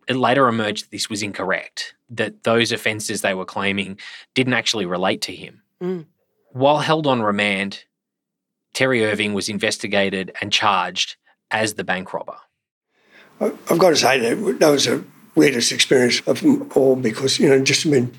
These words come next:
Speaker 3: processed, I guess it's an experience you have to go through to fully understand or comprehend.
Speaker 2: This must be a pretty bewildering time for Terry because, according to him,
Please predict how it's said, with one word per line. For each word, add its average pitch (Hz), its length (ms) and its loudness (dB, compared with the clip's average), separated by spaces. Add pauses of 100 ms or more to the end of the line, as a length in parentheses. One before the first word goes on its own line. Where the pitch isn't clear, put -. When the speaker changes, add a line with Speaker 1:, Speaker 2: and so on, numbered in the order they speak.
(440)
Speaker 3:
processed, 135 640 0 (1040)
I 151 40 2
guess 131 200 2
it's 120 180 -2
an 113 160 2
experience 123 680 2
you 113 60 0
have 110 100 -2
to 117 100 -4
go 110 240 2
through 117 240 0
to 113 280 -2 (280)
fully 120 320 2
understand 117 520 2
or 110 60 2
comprehend. 113 800 0 (720)
Speaker 2:
This 226 160 -2
must 262 220 -2
be 214 100 2
a 170 60 0
pretty 175 240 -4
bewildering 156 760 -4 (220)
time 147 320 -4
for - 100 -8
Terry 113 400 -6
because, - 460 -6
according 233 320 -2
to - 100 -8
him, 180 400 -4